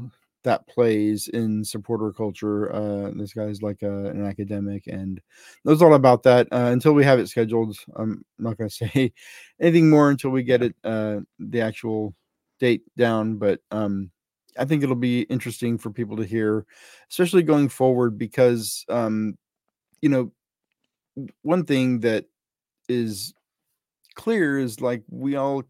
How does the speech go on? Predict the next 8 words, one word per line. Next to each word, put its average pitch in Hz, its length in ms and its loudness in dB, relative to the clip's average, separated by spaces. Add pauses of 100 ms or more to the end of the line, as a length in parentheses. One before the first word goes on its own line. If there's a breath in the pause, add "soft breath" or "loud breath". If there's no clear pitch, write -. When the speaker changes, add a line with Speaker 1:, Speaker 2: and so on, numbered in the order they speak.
(180)
Speaker 1:
enjoy 113 640 -4
doing 117 400 -4
this 107 220 -6
thing 107 460 -6
together 101 600 -6 (800 soft breath)
and, 98 720 -8
uh, 101 240 -6
w-, 104 220 -8